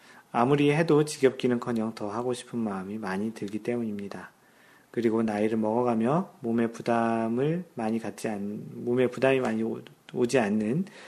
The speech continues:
그런 운동이라서 또 좋기도 하고요. 골프라는 매개체로 알게 되는 사람들과의 네트워크도 참 좋습니다.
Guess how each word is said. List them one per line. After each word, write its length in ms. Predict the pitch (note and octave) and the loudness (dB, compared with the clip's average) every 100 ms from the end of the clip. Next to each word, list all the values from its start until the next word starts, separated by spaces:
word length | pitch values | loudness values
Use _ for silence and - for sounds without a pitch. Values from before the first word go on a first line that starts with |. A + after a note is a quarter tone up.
| - - - _ | -20 -20 -20 _
그런 320 | - B2 A#2+ | 0 4 4
운동이라서 640 | A#2 A#2 B2 B2 A2 F#2+ G2+ | 2 2 2 2 2 -2 -8
또 100 | G#2+ | -10
좋기도 380 | G#2+ - G2 G#2+ | -10 -10 -8 -8
하고요. 280 | G#2+ G2+ E2+ - _ _ _ - - - _ | -8 -12 -18 -20 _ _ _ -20 -20 -20 _
골프라는 520 | - C3+ C#3 F3+ E3+ D3+ | 4 4 8 8 10 8
매개체로 440 | B2+ C#3 - B2+ | 8 6 4 2
알게 220 | A2+ A2 | 4 2
되는 200 | A2+ A2+ A2+ | 2 0 0
사람들과의 600 | C3 D3 C#3+ C3 A#2 A2 | 0 2 4 4 4 2
네트워크도 600 | G#2+ - A#2+ - A2 G#2 | -2 -2 -6 -4 -6 -6
참 280 | - C3 | -6 -8
좋습니다. 640 | C3 B2+ - C3+ A#2 G#2 G2+ | -4 -4 -2 -2 -2 -4 -10